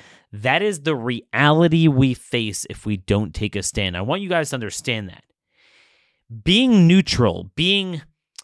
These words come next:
th-, those of you who are normie Republicans, normie conservatives, just kinda, yeah, vote Republican, vote Trump, and you don't wanna get involved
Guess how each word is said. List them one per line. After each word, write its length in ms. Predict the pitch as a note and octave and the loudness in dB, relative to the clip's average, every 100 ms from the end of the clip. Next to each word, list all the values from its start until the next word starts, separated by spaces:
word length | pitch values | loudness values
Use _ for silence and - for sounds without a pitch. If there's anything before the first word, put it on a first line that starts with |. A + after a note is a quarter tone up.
| _ _ B2+ | _ _ -4
th-, 220 | E3+ C3 | -4 0
those 240 | F3 G#3+ | 0 2
of 100 | G3 | 2
you 160 | F#3 G3 | 4 6
who 140 | E3 | 8
are 160 | D3 B2 | 6 2
normie 640 | C3 C#3 F3 F#3+ F#3 F3 | -2 0 2 2 0 -2
Republicans, 760 | D#3+ D3+ C#3+ B2 A2+ G2 F#2 F#2+ | -4 -4 -4 -4 -4 -6 -8 -6
normie 520 | B2+ D#3+ F3 E3+ D#3+ | -4 -2 0 0 0
conservatives, 720 | C#3+ C3 - B2+ G#2+ F#2+ G2+ | -4 -4 -4 -4 -6 -12 -12
just 180 | - D3+ | -16 -10
kinda, 260 | F#3 G#3 G3+ | -6 -4 2
yeah, 400 | G#3+ G#3+ G#3 G3 | 4 6 6 6
vote 220 | C#3 E3+ | 4 4
Republican, 680 | F3 C#3+ D#3 D#3+ D3+ D#3+ D3+ - _ _ | 2 0 0 -2 -8 -10 -12 -16 _ _
vote 240 | C#3+ E3 | -4 -4
Trump, 420 | E3 D#3+ D3+ C#3+ - _ _ _ | -6 -6 -6 -6 -12 _ _ _
and 120 | D3 | -8
you 100 | B2+ | 0
don't 160 | C#3+ F#3 | 2 2
wanna 160 | G3 | 2
get 220 | D#3 D#3 C3+ | 2 -2 -2
involved 680 | C3+ G#2+ C#3 B2+ A2 G#2 | -6 -2 0 0 -4 -12